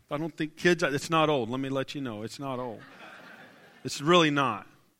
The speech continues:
I'm forty-five. But I'm thinking about generations now.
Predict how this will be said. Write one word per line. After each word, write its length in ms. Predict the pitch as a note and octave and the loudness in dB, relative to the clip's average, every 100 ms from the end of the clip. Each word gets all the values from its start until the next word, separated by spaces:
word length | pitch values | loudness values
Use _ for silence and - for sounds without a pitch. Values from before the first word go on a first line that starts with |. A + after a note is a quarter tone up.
| _ _ _ _ _ _ _ _ _ _ | _ _ _ _ _ _ _ _ _ _
I'm 120 | A#2+ | -8
forty-five. 1000 | - F#3+ G#3+ G3+ - D#3 B2 G2+ - - _ _ _ _ _ _ _ _ _ _ _ _ _ _ _ _ _ _ | 0 4 4 2 4 4 2 -2 -8 -16 _ _ _ _ _ _ _ _ _ _ _ _ _ _ _ _ _ _
But 220 | C3+ A#2 E3 | -2 4 4
I'm 100 | E3+ | 6
thinking 280 | G3 G3+ | 2 4
about 240 | F#3 D#3+ C#3+ | 8 8 8
generations 760 | D#3 D#3 D3+ G3+ - A2 - | 2 6 6 4 2 -2 -6
now. 200 | A2 G#2+ | -4 -4